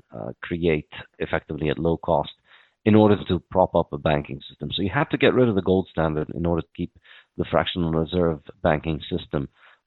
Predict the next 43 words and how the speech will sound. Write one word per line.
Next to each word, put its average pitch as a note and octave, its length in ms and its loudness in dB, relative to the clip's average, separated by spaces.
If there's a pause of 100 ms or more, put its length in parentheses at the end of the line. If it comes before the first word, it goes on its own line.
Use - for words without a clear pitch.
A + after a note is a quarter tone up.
functioning. G2 420 2
And G2+ 220 0
the G#2+ 100 4
way A2+ 280 6
that B2 160 4
they A2+ 100 6
got G#2 220 4
rid G#2+ 100 6
of F2+ 80 0
the F#2 60 2
gold B2+ 280 4
standard, D#2+ 300 0
of C#2 140 -8
course, - 320 -12
is D#2 180 0 (380)
you E2+ 80 2
know, D#2+ 100 2
it G2+ 120 0
wasn't G#2+ 380 4
market F2 380 0
competition D#2+ 600 -2
that C#2 120 -2
drove D#2 240 -2
out C#2+ 260 -4
gold. G2+ 340 2 (320)
It - 180 -6
was E2 200 4
gold G2+ 280 2
confiscation, F2+ 760 0
and F2 180 2
it E2 100 -2
was D#2+ 240 0 (420)
the D#2 320 -2 (140)
takeover E2 500 0
of, D2+ 220 2 (140)
or, D#2+ 280 2
you D#2+ 80 0
know, D2 120 0
the D2+ 80 -4
banning F#2 400 2
of D#2 160 -2
gold C#2+ 320 -2
banking. E2+ 420 -4